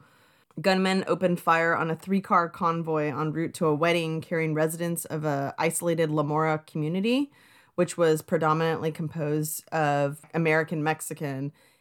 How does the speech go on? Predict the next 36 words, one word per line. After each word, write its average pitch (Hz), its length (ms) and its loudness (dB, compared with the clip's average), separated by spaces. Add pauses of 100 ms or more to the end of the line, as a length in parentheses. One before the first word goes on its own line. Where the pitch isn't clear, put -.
(100)
quote-unquote, 156 640 2
independent 165 600 0
Mormons. 135 720 -2
So, - 200 0
yeah, 156 200 2
they 156 140 2
were 156 160 2
in 151 220 0
these, 147 280 0
like, 135 300 -2 (420)
black 175 300 4
S 175 180 -4
U 170 120 -6
Vs. 156 540 -4
A 175 60 0
lot 175 180 6
of 175 60 -4
people 180 260 -4
thought 160 440 2
that 151 340 -4
the 143 360 -2
drug 151 380 -2
cart-, 156 300 -4
the 160 160 -4
Mexican 156 480 -4
drug 143 260 -6
cartels 147 800 -4 (420)
were 143 420 0
targeting, 202 880 0 (420)
like, 156 220 0
these 147 160 -6
black 151 240 2
S 151 180 -6
U 156 80 -4
Vs 208 320 -2 (100)
because 156 600 0